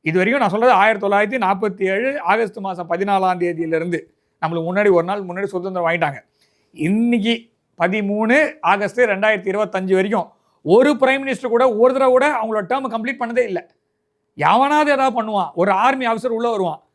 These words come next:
ஏதாவது ஒரு ராணுவ புரட்சி வரும், இல்லைன்னா no confidence motion வரும், யாராவது இந்தியாவோட ஒண்ணா போலாம் அப்படின்னு ஆரம்பிச்சாலே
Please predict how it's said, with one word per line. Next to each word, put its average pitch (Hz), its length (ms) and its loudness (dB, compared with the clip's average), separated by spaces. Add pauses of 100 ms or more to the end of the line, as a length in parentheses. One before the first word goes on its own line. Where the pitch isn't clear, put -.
(480)
ஏதாவது 233 340 2
ஒரு 233 180 4 (360)
ராணுவ 226 460 0
புரட்சி 220 320 -2
வரும், 170 220 -4 (340)
இல்லைன்னா 233 300 2 (140)
no 254 160 0
confidence 240 420 -2
motion 208 240 -8
வரும், 180 280 -4 (540)
யாராவது 254 440 4
இந்தியாவோட 254 580 2
ஒண்ணா 247 400 -2
போலாம் 294 600 2
அப்படின்னு 262 260 -4 (160)
ஆரம்பிச்சாலே 277 680 -6